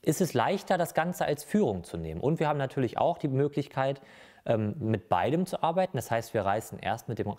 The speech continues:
äh, Streichmaß an und nehmen dann unseren Bleistift, der am besten schön fein ist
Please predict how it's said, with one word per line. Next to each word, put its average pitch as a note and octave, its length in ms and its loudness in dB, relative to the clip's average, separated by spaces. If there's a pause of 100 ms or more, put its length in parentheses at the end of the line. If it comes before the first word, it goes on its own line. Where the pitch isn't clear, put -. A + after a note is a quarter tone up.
(100)
äh, F#2 340 0
Streichmaß G2 760 -2
an D#3 320 0 (540)
und B2 160 2
nehmen B2+ 180 4
dann D#3+ 180 4
unseren F3 280 4
Bleistift, D3 640 0
der G#2 80 2
am G2+ 100 -2
besten A#2 300 -2
schön A2+ 240 0
fein E3 320 0
ist A2 360 -2